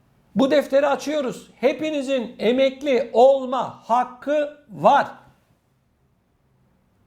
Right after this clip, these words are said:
Evet. Emeklilik defterini yeniden açıyoruz. Şimdi kıymetli izleyicilerimiz, geçmişte vatandaşlarımız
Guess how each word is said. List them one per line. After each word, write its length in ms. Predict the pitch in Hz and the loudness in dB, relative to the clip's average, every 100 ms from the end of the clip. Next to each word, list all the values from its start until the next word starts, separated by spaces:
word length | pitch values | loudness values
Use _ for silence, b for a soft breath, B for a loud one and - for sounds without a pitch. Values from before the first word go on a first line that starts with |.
| _ _ _ | _ _ _
Evet. 300 | 190 285 254 - _ _ _ _ _ _ _ _ _ _ _ _ _ _ _ _ _ _ - | 4 4 2 -4 _ _ _ _ _ _ _ _ _ _ _ _ _ _ _ _ _ _ -2
Emeklilik 680 | 254 269 247 262 254 - | 0 0 -2 -4 -6 -2
defterini 840 | 233 233 233 214 185 226 277 269 - - | 0 0 -2 -2 -2 -2 -2 -4 -14 -14
yeniden 520 | 147 170 240 226 240 | -4 0 0 0 -2
açıyoruz. 600 | 175 - - - - _ _ _ b b b | -4 -10 -14 -18 -20 _ _ _ b b b
Şimdi 560 | - 320 311 185 185 - | -4 -2 0 -2 -4 -6
kıymetli 360 | 262 277 240 | -4 -2 -4
izleyicilerimiz, 720 | 226 165 135 - - - - _ _ _ _ _ _ _ _ _ _ _ _ b b b b b b b | -6 -6 -8 -12 -12 -18 -20 _ _ _ _ _ _ _ _ _ _ _ _ b b b b b b b
geçmişte 680 | 175 269 - 277 - 127 92 - _ _ _ b b b b | 0 2 0 -8 -8 -10 -12 -18 _ _ _ b b b b
vatandaşlarımız 1120 | - 202 262 277 277 269 262 254 214 135 - | 0 2 2 -2 0 -2 -2 -4 -2 -6 -12